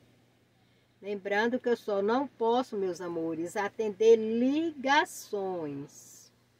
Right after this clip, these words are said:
Eu tenho muita gente que pega as peças prontas aqui do ateliê pra revendas. Então, eu tenho um preço de varejo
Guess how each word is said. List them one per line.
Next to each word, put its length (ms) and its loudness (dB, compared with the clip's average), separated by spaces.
Eu 140 -2
tenho 200 4
muita 540 4
gente 640 4
que 220 -6
pega 480 0
as 100 -2
peças 760 -4
prontas 640 -4
aqui 240 -6
do 120 -8
ateliê 640 0
pra 160 0
revendas. 840 -2
Então, 280 -4
eu 140 8
tenho 160 -2
um 60 -2
preço 420 2
de 140 -6
varejo 680 4